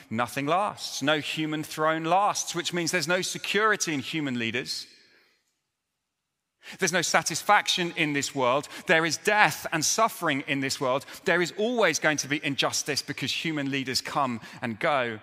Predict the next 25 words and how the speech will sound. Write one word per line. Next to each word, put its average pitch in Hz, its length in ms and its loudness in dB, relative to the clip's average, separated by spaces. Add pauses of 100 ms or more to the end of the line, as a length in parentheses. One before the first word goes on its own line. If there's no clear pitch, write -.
(800)
And 120 120 -8
fourthly, 98 760 -6 (1040)
you 104 140 -12
just - 460 -2
can't 139 300 -4
escape - 460 -4
darkness. - 760 -8 (1800)
You - 140 -18
just - 320 -4
can't 135 200 -8
escape 117 300 -8
darkness. - 840 -12 (2250)
I 117 80 -10
think 165 180 -6
it's 143 120 -6
one 139 100 -2
of 131 80 -2
the - 40 -10
things 131 180 -4
I 127 80 -2
find 120 280 -4
most 135 240 -4
disturbing 123 600 -4
about 104 240 0
living, 107 420 -4